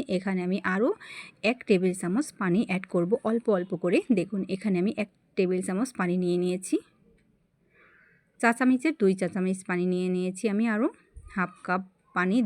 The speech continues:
দেওয়ার পরেও দেখুন, এটাকেও আমি অল্প অল্প করে মিক্স করে নিচ্ছি।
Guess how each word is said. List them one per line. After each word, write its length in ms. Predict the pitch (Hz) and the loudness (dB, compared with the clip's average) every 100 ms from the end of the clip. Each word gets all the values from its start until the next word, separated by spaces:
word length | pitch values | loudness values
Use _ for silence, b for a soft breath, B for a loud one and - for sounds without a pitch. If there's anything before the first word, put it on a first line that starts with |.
| 190 | 0
দেওয়ার 220 | 175 180 185 | 0 0 0
পরেও 240 | 175 202 415 - B B | 0 0 -2 -8 B B
দেখুন, 220 | 190 190 214 208 | -4 -2 -2 -2
এটাকেও 280 | 202 190 196 | -4 -2 0
আমি 100 | 190 190 180 | 0 -2 -2
অল্প 160 | 185 185 | -2 0
অল্প 140 | 185 190 185 | 0 -2 0
করে 120 | 240 330 | 2 2
মিক্স 160 | 202 - | 0 -4
করে 160 | 185 180 180 | -4 -2 -2
নিচ্ছি। 320 | 190 - | -6 -4